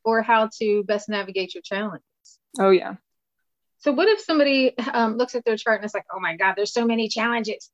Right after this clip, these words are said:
Speaker 1: Is there any such thing as a bad chart?
Speaker 2: No, I mean, any astrologer will say there's no such thing as a bad chart.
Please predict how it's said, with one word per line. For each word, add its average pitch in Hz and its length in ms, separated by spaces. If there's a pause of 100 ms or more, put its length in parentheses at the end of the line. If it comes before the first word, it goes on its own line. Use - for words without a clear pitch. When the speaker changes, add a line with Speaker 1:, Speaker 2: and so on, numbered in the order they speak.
(220)
Speaker 1:
Is 240 120
there 254 120
any 277 240
such 277 280
thing 262 160
as 226 100
a 214 60
bad 196 340
chart? 269 320 (1120)
Speaker 2:
No, 185 360
I 202 60
mean, 202 320
any 208 260
astrologer 165 440
will 165 80
say 180 140
there's 214 180
no 214 120
such 196 240
thing 170 140
as 165 100
a 170 60
bad 156 240
chart. 165 340